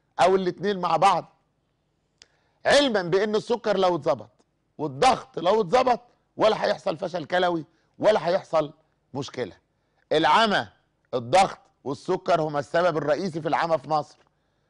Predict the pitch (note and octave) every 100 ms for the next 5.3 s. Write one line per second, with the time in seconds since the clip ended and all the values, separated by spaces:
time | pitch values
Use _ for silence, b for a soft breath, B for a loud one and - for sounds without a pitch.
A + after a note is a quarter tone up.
0 | _ _ - - E3 F3+ E3+ E3 G#3 F#3
1 | B2+ - _ _ _ _ - C3+ C3 D#3+
2 | D#3+ - E3+ G#3+ A#3 F#3+ F#3 D#3 G3+ -
3 | D3+ C#3+ C#3 C#3+ D3 D3+ - _ _ _
4 | - A#2 A#3+ B3+ - C#3 D3 G3 F#3 C3+
5 | G#3 G3 G3+